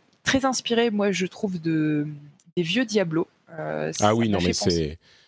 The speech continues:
Speaker 2: c'est un, c'est un, c'est un Diablo-like, euh, en roguelite complètement. C'est comme ça que je le décrivais, en fait. C'est, et, et
Speaker 1: Ouais.
Speaker 2: l'aspect Diablo, beaucoup de gens m'en, m'ont parlé du jeu,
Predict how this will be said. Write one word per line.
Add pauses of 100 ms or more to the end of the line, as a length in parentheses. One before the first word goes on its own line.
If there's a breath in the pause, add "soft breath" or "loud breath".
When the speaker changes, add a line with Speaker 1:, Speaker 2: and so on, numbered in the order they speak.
(120 soft breath)
Speaker 2:
c'est
un,
c'est
un,
c'est
un
Diablo-like,
euh,
en
roguelite
complètement.
C'est
comme
ça
que
je
le
décrivais,
en
fait. (240 loud breath)
C'est,
et,
et
Speaker 1:
Ouais.
Speaker 2:
l'aspect
Diablo,
beaucoup
de
gens
m'en,
m'ont
parlé
du
jeu,